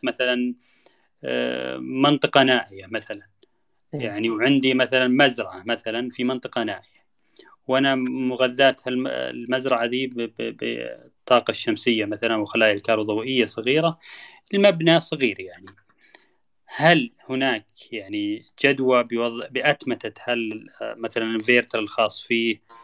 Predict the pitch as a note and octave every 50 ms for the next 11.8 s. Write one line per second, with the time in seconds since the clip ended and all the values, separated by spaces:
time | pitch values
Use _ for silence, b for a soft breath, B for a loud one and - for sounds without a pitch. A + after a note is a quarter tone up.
0 | B B B _ - - A2+ G#2 A2 A2 G#2+ G#2+ G#2+ G#2 - A#2 G#2+ G#2 G2+ G2+
1 | G2+ - A#2 G#2 - - - C3 B2+ - - E3+ F3+ E3+ D#3+ D#3+ - _ _ _
2 | _ _ _ _ - C3 B2 A#2 - C3 B2+ A#2+ B2+ B2 B2 - - - A#2+ A#2
3 | A2 A2+ A2+ G#2+ G#2 G#2+ A2 G#2+ G#2 G2+ G2+ _ _ _ - - B2 C3 B2 A2+
4 | G#2+ G2 - - - - - A2 - - _ _ _ _ _ _ _ _ _ _
5 | _ _ _ _ _ _ _ - _ - _ _ _ - D#3 C#3+ C#3 - - -
6 | - - - - _ _ - - C#3+ D#3 E3 E3 D#3+ D3 D3 D3 - - F3 E3+
7 | F#3 F#3+ D#3+ D3 D3 D3 D#3+ D#3+ D3 D3 D3 C3 D3 D3 - _ _ - B2+ B2
8 | B2+ C3 C3+ - - A#2+ A#2 A2 - - A#2 A2+ A#2+ A#2+ A#2+ A#2 _ _ _ _
9 | - - - B2+ B2 - - A#2+ A2+ A2+ A2 G#2+ _ _ _ _ _ _ _ _
10 | - A#2+ A#2+ B2 A#2 A#2 - C3+ B2 A#2 A2+ A#2 A#2 B2+ B2+ B2 B2+ C3 B2 A#2+
11 | A2+ A#2 A2+ G#2+ - _ _ - - - - - A2+ A2+ G#2+ G#2+